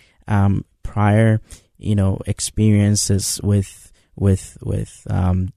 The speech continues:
disappointments and, and, and so on and so forth.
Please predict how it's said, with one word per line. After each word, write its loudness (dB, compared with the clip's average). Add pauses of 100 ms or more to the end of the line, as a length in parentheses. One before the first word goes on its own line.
disappointments 0
and, 0 (520)
and, -6
and -4
so 0
on 2
and 0
so -2
forth. -4